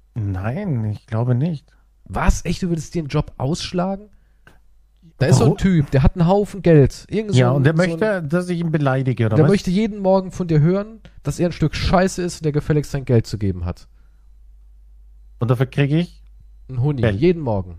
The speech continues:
Speaker 2: Ein Hunderter.
Speaker 1: Jeden Morgen krieg ich
Speaker 2: Jeden
Speaker 1: einen Huni?
Speaker 2: verschissenen Morgen, wenn du ihn fünf Minuten
Speaker 1: Das ist
Speaker 2: zur
Speaker 1: meine
Speaker 2: Sau
Speaker 1: Morgens-,
Speaker 2: machst.
Speaker 1: das ist mein, das ist mein Job. Jeden
Speaker 2: Ja.
Speaker 1: Morgen kriegt er eine Nachricht,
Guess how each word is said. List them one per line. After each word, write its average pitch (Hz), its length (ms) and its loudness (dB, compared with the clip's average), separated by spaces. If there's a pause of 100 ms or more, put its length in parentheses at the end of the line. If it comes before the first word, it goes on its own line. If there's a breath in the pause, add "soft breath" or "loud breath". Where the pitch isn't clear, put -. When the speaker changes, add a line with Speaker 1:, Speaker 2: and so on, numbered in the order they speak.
Speaker 2:
Ein 120 120 -14
Hunderter. 156 160 4
Speaker 1:
Jeden 220 280 0
Morgen 185 360 2
krieg 202 100 0
ich 214 80 0
Speaker 2:
Jeden 190 160 2
Speaker 1:
einen - 80 4
Huni? 135 120 4
Speaker 2:
verschissenen 170 600 0
Morgen, 143 320 -2
wenn 127 100 0
du 127 80 -6
ihn 123 260 -4 (340 soft breath)
fünf - 340 -6
Minuten 160 160 -4
Speaker 1:
Das 160 100 -2
ist 190 100 -6
Speaker 2:
zur - 80 0
Speaker 1:
meine 196 140 2
Speaker 2:
Sau 190 80 2
Speaker 1:
Morgens-, 190 280 0
Speaker 2:
machst. - 140 -8
Speaker 1:
das 196 120 0
ist 202 160 -6
mein, 190 340 -2
das 226 180 -2
ist 226 140 -8
mein 196 200 -2
Job. 131 340 -4 (200)
Jeden 151 220 -2
Speaker 2:
Ja. 135 80 4
Speaker 1:
Morgen 170 240 0
kriegt 160 300 -2
er 143 60 2
eine 135 120 0
Nachricht, 131 460 0